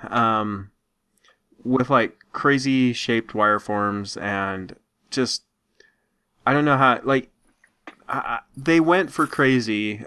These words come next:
um, in, in a lot of ways, but it's, I think we, Don and I, a long time ago, did a little, like, Data East Innovation show, but it'd almost be fun on one of our look backs to talk about some of their stuff that they did, 'cause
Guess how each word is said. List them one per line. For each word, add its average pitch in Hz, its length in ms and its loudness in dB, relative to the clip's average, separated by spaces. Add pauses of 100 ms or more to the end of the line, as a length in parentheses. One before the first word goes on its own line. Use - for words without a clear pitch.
um, 107 640 -2 (320)
in, 123 200 2
in 120 280 -2
a 113 140 0
lot 120 200 4
of 107 120 -4
ways, 98 500 -2 (320)
but 135 320 2
it's, 147 220 -4 (840)
I - 80 -8
think 269 260 -6
we, 233 200 -2 (580)
Don 131 240 2
and 113 260 0
I, - 60 -8
a - 20 -4
long 117 320 2
time 113 280 -4
ago, 107 160 -4
did 110 180 -4
a 104 140 -4 (160)
little, 110 200 -4
like, 104 200 -6
Data 107 260 -2
East 104 300 -8
Innovation 101 420 -6
show, 127 240 -2
but 147 160 0
it'd 143 140 0
almost 196 260 -4
be 135 80 -2
fun 123 400 0 (420)
on 110 160 -4
one 113 120 -2
of 107 80 -4
our 107 80 0
look 107 240 -4
backs 95 340 0
to - 100 -10
talk 104 320 -2
about 98 220 -4
some 101 200 -8
of 95 60 -8
their 95 140 -8
stuff 95 420 -6
that - 140 -14
they 92 100 -10
did, 90 320 -12
'cause - 280 -6